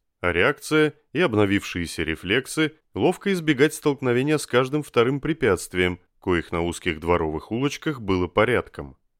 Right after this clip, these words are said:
Парень в какой-то момент даже начал откровенно наслаждаться этим бегом, невзирая на общую атмосферу катастрофы, опустившейся на некогда пышущую жизнью часть города.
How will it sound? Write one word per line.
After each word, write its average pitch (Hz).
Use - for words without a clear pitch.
Парень 90
в -
какой-то 87
момент 110
даже 143
начал 151
откровенно 143
наслаждаться 147
этим 85
бегом, 82
невзирая 87
на 82
общую 80
атмосферу 80
катастрофы, 117
опустившейся 147
на 123
некогда 87
пышущую 85
жизнью 117
часть 90
города. 78